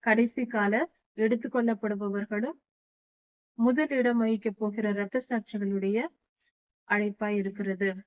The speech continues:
அப்படிப்பட்டவர்களாய் நாம் இருக்க முயற்சி செய்வோம். அதற்கு வேத வசனத்தை தியானித்து கர்த்தரோடு இணைந்திருப்போம். அவர் நம்மை விட்டு விலகுவதும் இல்லை, நம்மை கைவிடுவதும் இல்லை.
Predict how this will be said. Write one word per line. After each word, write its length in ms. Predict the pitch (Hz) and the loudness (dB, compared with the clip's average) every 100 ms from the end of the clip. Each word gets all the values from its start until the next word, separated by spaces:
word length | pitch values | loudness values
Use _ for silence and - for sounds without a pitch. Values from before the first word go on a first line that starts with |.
| _ 208 | _ -10
அப்படிப்பட்டவர்களாய் 920 | 202 233 240 233 220 214 214 220 226 | -4 -2 0 0 -2 -2 -2 -2 -2
நாம் 180 | 196 185 | -2 -4
இருக்க 380 | 185 196 202 202 | -6 -6 -6 -6
முயற்சி 360 | 202 208 196 202 | -6 -6 -6 -8
செய்வோம். 520 | - 196 190 196 190 196 _ _ 214 | -10 -8 -6 -4 -4 -6 _ _ -2
அதற்கு 340 | 214 214 226 202 | 0 0 0 0
வேத 240 | 208 220 226 | 2 2 0
வசனத்தை 480 | 220 233 226 233 226 | -2 0 0 2 0
தியானித்து 600 | 220 226 233 262 240 330 339 - - _ - | 0 0 0 -2 0 0 -2 -8 -20 _ -2
கர்த்தரோடு 580 | 214 202 226 247 294 277 | -2 0 0 0 2 2
இணைந்திருப்போம். 760 | 208 196 196 196 190 - 196 190 190 _ | 2 2 0 -2 -4 -6 -8 -8 -10 _
அவர் 280 | 196 208 214 | -2 0 0
நம்மை 240 | 208 208 | 0 0
விட்டு 220 | 202 202 | -2 0
விலகுவதும் 560 | 208 214 226 226 220 233 | 0 0 0 0 2 2
இல்லை, 180 | 233 320 - | 4 0 -2
நம்மை 240 | 202 185 185 | -4 -4 -6
கைவிடுவதும் 640 | 190 190 196 190 196 202 180 | -10 -8 -6 -6 -4 -4 -4
இல்லை. 220 | 180 | -8